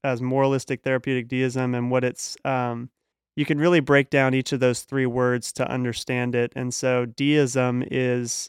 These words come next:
uh, a pretty old concept. Deism as a belief about God was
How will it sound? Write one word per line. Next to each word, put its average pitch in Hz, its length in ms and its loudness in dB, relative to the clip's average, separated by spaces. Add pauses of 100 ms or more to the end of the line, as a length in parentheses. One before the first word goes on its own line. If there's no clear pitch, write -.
(140)
uh, 127 380 -4
a 127 280 -6 (300)
pretty 170 220 0
old 135 320 0
concept. 131 640 -2
Deism 135 500 2
as 127 140 0
a 127 40 -4
belief 120 380 -4
about 123 300 -2
God 120 300 0
was 120 440 -6